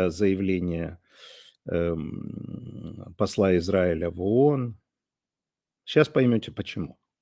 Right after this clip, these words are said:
Соловьёв, который щас в Сирии, посетил границу с Израилем, где вооружённые силы Российской Федерации в этот момент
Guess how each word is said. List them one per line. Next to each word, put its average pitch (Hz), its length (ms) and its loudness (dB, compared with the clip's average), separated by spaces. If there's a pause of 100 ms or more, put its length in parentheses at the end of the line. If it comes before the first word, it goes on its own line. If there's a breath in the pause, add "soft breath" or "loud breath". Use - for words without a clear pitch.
(1300 soft breath)
Соловьёв, 139 540 10
который 147 340 6
щас - 320 4
в - 80 -14
Сирии, 92 460 -2
посетил 117 520 2
границу 113 520 4
с - 160 -4
Израилем, 90 640 2
где 104 200 4
вооружённые 107 600 4
силы 107 320 2
Российской 98 520 0
Федерации 92 720 -2
в 85 180 2
этот 143 380 6
момент 98 520 0